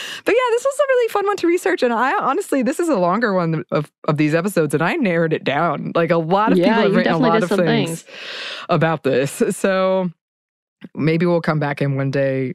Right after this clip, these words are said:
Speaker 1: uh, revisit it. Uh, there's, there's so much out there if you wanna read more about her. Um, but she's, yeah, she was a fun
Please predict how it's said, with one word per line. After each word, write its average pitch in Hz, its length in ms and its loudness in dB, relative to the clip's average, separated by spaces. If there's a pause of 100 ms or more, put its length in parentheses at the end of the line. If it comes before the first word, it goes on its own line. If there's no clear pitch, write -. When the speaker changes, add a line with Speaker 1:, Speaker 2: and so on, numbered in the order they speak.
Speaker 1:
uh, 131 200 -2
revisit 127 480 -2
it. - 340 -2 (480)
Uh, 113 180 0
there's, 139 280 0
there's 170 280 0
so 214 300 0
much 185 220 -2
out 156 200 -2
there 143 120 0
if 139 100 -6
you 139 120 0
wanna 135 120 -4
read 139 160 -2
more 131 160 -2
about 123 280 0
her. 135 380 -4
Um, 57 320 -6
but 185 120 -6
she's, 262 260 -2
yeah, 202 160 0
she 190 160 -2
was 214 100 -2
a 202 80 -2
fun 185 340 -4